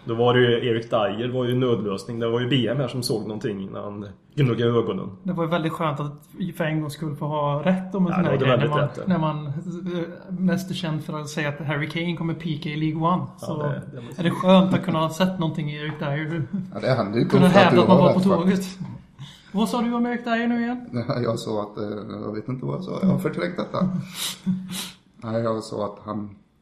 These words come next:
Speaker 3: var nog inte gjord för den rollen.
Speaker 2: Men det, vi kan ju, vi kan ju gardera upp, <laughs> vi kan ju gardera upp det genom att säga att vi typ i slutet av augusti och i början av september sa att det var dags att, det var väl att, eh, skiljas vägar med Erik Lamela.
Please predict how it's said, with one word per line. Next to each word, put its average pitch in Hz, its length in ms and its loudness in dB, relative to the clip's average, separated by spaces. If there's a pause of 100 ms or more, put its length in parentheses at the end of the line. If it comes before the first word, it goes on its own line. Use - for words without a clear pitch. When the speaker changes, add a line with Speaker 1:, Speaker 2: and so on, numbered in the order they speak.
(300)
Speaker 3:
var 113 180 -8
nog 110 140 -2
inte 110 200 -2
gjord 113 220 0
för - 80 -4
den 113 200 0
rollen. 107 320 -4
Speaker 2:
Men 165 180 0
det, - 440 -6
vi 170 60 0
kan 185 160 2
ju, 185 80 6
vi 180 160 0
kan 190 120 2
ju 180 60 4
gardera 185 340 4
upp, 196 180 -2 (160)
<laughs> 185 160 4
vi 185 160 2
kan 185 80 4
ju 175 60 2
gardera 170 320 0
upp - 160 -4
det 160 80 -4
genom 147 220 0
att 143 60 -2
säga 147 220 -2
att 139 100 -4
vi 143 240 -4 (220)
typ - 220 -6
i 151 120 -4
slutet 160 280 -6
av 156 100 -2
augusti 151 360 -4
och 180 180 0
i 165 40 -2
början 151 280 -2
av 147 40 -4
september 156 440 -4
sa 165 160 0
att 147 80 -6
det 156 60 -6
var 143 120 -2
dags 147 240 -4
att, 147 340 -2
det 160 60 -8
var 147 140 -6
väl 143 180 -2
att, 160 280 -6
eh, 165 80 -6 (640)
skiljas 156 340 0
vägar 160 280 -4
med 190 200 -2
Erik 180 180 0
Lamela. 165 360 -2